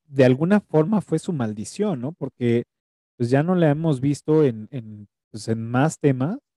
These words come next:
y se quedó súper encasillada en, en, en el género, ¿no? En el género de terror. Tanto, creo que después de Underworld y de,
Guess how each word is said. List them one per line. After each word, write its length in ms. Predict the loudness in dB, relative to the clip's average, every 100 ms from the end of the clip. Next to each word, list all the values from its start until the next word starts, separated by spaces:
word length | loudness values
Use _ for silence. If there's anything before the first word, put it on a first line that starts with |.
| _ _ _
y 360 | -6 -2 0 -2
se 160 | -4 -4
quedó 500 | 2 4 4 2 -2
súper 360 | -6 -4 -4
encasillada 840 | -4 -8 -8 -4 0 2 2 0 -2
en, 100 | -4
en, 220 | -10 -10 -12
en 140 | -6
el 140 | -4 -4
género, 480 | -4 -2 -2 -4 -12
¿no? 260 | -12 -10
En 120 | -10 -10
el 140 | -10
género 500 | -4 0 4 4 4
de 120 | 2
terror. 520 | -2 -2 4 4 4 -2 _ _ _ _ _ _
Tanto, 720 | -4 -4 0 2 4 4 2 -2
creo 160 | 0 0
que 120 | 2
después 380 | 0 -2 0 0
de 140 | 2 2
Underworld 540 | 0 -2 -2 -2 -4
y 160 | -8 -6
de, 520 | -4 -4 -4 -6